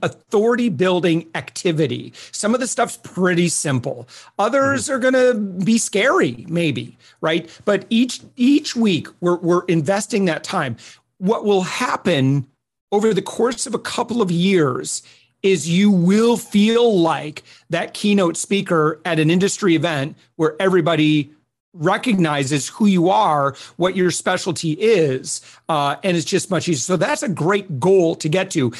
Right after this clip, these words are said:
Speaker 1: And it's
Speaker 2: Mm-hmm.
Speaker 1: okay to admit, right? It's just like when we look at,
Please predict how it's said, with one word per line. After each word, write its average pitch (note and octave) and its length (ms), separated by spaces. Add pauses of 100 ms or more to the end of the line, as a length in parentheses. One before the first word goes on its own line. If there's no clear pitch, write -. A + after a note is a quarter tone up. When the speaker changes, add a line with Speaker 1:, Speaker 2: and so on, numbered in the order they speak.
(160)
Speaker 1:
And F#3 140
it's B2 140
Speaker 2:
Mm-hmm. G#3 220
Speaker 1:
okay D#4 260
to A#3+ 120
admit, E3+ 520 (160)
right? G3+ 180
It's A3 140
just - 240
like A#3+ 160
when G#3 240
we B3 260
look A3 380 (120)
at, D#3 520